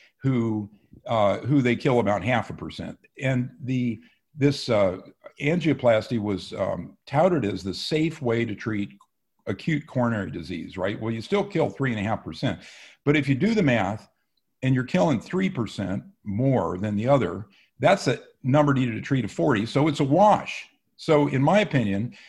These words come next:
this stuff doesn't work at all. Now, if you multiply the cost, I'm, I'm sorry if this is too much math, but if you multiply the cost of each, uh, intervention, you'll find out that e-, even if you accept that number needed to treat of forty,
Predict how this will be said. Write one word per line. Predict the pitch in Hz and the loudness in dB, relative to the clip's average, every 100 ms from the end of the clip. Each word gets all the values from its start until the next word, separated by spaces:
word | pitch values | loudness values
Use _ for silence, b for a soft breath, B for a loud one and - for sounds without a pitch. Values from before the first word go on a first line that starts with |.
| B B _ | B B _
this | 160 160 | -2 2
stuff | 151 131 | 4 4
doesn't | 147 147 143 | 4 2 2
work | 123 123 107 | 0 -2 2
at | |
all. | 104 101 80 - | 2 2 0 -4
Now, | 113 127 | 0 0
if | 117 | 0
you | 117 | 2
multiply | 127 175 143 147 135 | 4 2 4 4 4
the | 101 | 0
cost, | - 190 175 123 - - | 0 4 6 4 0 -2
I'm, | 127 143 | 0 0
I'm | 131 | 0
sorry | 120 170 156 | 2 4 4
if | 117 | 4
this | 123 110 | -2 -4
is | |
too | - | -2
much | 120 92 | 0 0
math, | 110 104 76 80 107 | -2 -2 -2 -6 -6
but | 113 | -4
if | 98 | -4
you | 120 | 0
multiply | 131 147 120 131 | 2 2 2 2
the | 107 | 2
cost | - 156 147 - | 0 4 4 2
of | 104 | -4
each, | 123 147 139 - B B B B - | -4 -4 -6 -12 B B B B -2
uh, | 113 - | 0 2
intervention, | 143 131 127 180 180 92 95 117 _ _ - | 4 4 4 0 0 -2 -2 -6 _ _ -2
you'll | 139 139 | 2 2
find | 127 147 143 | 4 6 6
out | 131 110 107 | 8 6 4
that | 117 107 - | 0 -2 -4
e-, | - - _ - | -18 -20 _ -2
even | 185 196 | 2 4
if | 151 139 | 2 2
you | 113 | 0
accept | 87 - 165 - | 0 2 2 6
that | 117 98 | 4 4
number | 117 113 | 0 0
needed | 107 107 | -2 -4
to | 92 | -4
treat | - 117 | -4 -4
of | 95 - | -4 -4
forty, | 143 135 92 85 123 | 0 0 0 -4 -10